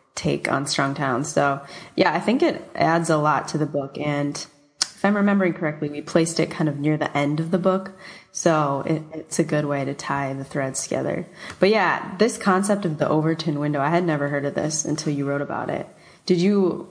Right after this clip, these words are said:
learn about that in, like, through a book or s-, class or something like that?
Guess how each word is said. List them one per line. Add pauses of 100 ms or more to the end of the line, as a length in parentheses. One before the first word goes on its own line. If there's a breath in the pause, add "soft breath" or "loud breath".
learn
about
that
in,
like,
through
a
book
or (400 loud breath)
s-,
class
or
something
like
that?